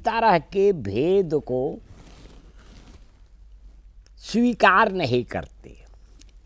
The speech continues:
इसलिए कबीर समाज में मौजूद भेदभाव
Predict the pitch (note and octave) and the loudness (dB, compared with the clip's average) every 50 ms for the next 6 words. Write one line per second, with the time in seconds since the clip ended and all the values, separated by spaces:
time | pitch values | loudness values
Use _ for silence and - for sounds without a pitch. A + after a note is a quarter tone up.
0 | - - G3+ F#3 - - G3+ A3+ A#3 A#3+ B3+ C4 C4 C4 B3+ C4 - - - - | -6 -4 -2 -2 -2 -4 -4 -4 -4 0 6 8 10 10 8 6 2 -6 -16 -20
1 | - - - - - - - - - D3 B2+ A#2 C3 C3 B2 C3+ E3 G3+ G#3+ - | -20 -20 -20 -20 -20 -20 -6 2 4 4 4 6 4 2 2 0 -2 -2 -6 -8
2 | - - - - - - - - - - - - - - - - - - - - | -12 -16 -20 -20 -20 -20 -20 -20 -20 -20 -20 -20 -20 -20 -20 -20 -20 -20 -20 -20
3 | - - - - - - - - - - - - - - - D#3+ - G3+ G#3+ A3+ | -20 -20 -20 -20 -20 -20 -20 -20 -20 -20 -20 -16 -12 -4 -2 0 0 0 0 2
4 | A#3 B3 B3+ C#4 C4 G#3 A3+ A3 G#3 G#3 G#3 A3+ A#3 B3 B3+ B3+ B3 B3 - - | 2 4 4 4 2 2 -2 -4 -4 -4 -6 -4 -4 -2 -2 -2 -2 -4 -8 -16
5 | - - - - - - - - - - - - - - C#3+ D3 D3+ E3 F#3 G3 | -20 -20 -20 -20 -20 -20 -20 -20 -20 -20 -20 -20 -16 -12 -8 -2 2 4 6 6
6 | G#3+ A3 G3 F#3 A#3+ B3 C4 C4+ C4 A#3 G#3 - - - - - - - A2+ F#2+ | 6 4 2 0 -4 -6 -6 -6 -6 -6 -8 -12 -14 -16 -20 -20 -14 -10 -10 -8
7 | F#2 A2 A2 C3+ F3 G#3 A#3 C4 C4 B3+ A3 G3 G3+ E3 D3+ B2+ B2 B2 C3 D3+ | -6 -4 -2 0 4 8 10 10 10 8 6 4 2 2 2 0 0 0 0 2
8 | F3 F#3+ F#3+ F3 D#3 | 2 2 2 2 0